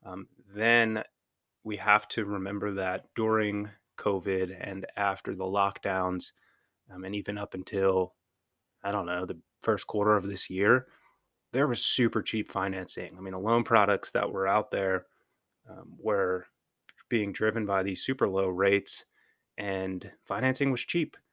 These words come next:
So millions of people bought millions of homes solely for the purpose of renting them to short-term travelers. And what happened is, is it spiked supply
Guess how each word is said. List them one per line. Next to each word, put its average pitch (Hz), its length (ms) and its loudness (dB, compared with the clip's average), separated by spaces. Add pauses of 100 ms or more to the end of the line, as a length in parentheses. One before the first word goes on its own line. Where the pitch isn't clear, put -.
(280)
So 101 720 2 (440)
millions 120 460 0
of 107 160 -6
people 127 480 2
bought 101 380 2
millions 117 480 0
of 110 100 -2
homes 104 600 -2
solely 123 420 2
for 139 120 -6
the 117 100 -2
purpose 117 360 4
of 104 160 0
renting 107 320 0
them 95 300 -2
to 101 160 -6
short-term 98 800 -2
travelers. - 680 2 (800)
And 101 440 -2
what 104 160 0
happened 110 480 2
is, 98 440 -10
is 101 200 -16
it 110 200 -10
spiked - 540 -8
supply 131 680 -4